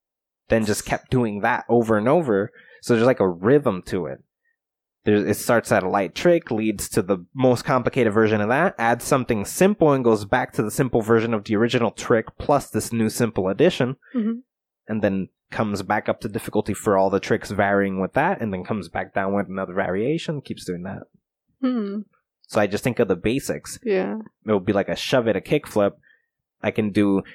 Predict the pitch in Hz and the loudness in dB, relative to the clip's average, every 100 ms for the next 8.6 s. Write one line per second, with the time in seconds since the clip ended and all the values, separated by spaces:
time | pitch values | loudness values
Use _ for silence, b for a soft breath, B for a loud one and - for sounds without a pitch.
0 | B - 104 101 95 110 135 117 110 107 | B -6 0 0 0 -2 -2 0 0 0
1 | - 113 120 101 - 104 101 98 95 95 | 0 2 4 2 0 -2 0 2 2 2
2 | 104 101 135 135 - 110 - 117 107 110 | 0 0 -2 -2 -2 -2 2 0 0 -2
3 | 101 98 95 104 98 - - 139 - 110 | -4 -4 0 2 0 0 -2 -4 0 0
4 | 101 98 101 101 85 101 113 - 107 98 | 2 -2 -2 -4 -2 0 -2 0 -2 -2
5 | 107 101 - 104 - 120 101 - 147 135 | 0 -2 0 -2 2 0 0 -2 -2 -2
6 | 120 101 - - 135 - 175 196 101 98 | -2 -4 -2 0 0 0 -2 -2 -2 -4
7 | 104 110 101 123 113 98 90 101 110 107 | -6 -4 -2 -2 -2 -4 -2 -2 -2 -6
8 | 90 78 98 78 113 - | -8 -10 -12 -10 -10 -12